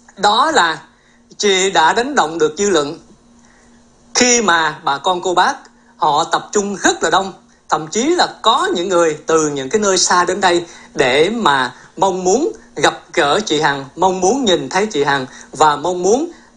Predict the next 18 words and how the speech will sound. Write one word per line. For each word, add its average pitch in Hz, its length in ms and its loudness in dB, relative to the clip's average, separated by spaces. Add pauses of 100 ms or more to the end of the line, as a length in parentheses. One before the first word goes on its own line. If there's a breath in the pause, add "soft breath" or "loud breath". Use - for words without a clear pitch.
(1080)
thấy 262 220 0
được 185 260 -2
cái 226 140 -4
cuộc 156 160 -2
gặp 143 200 -2
gỡ 156 340 2 (340 loud breath)
lịch 208 120 0
sử 165 340 0 (140)
giữa 147 300 2
chị 147 120 -2
Hằng 143 240 -2 (280)
và 139 220 2
những 127 180 -8
cái 175 120 -2
người 135 160 0
ở 131 80 -4
trong 143 180 -4
đó. 160 220 2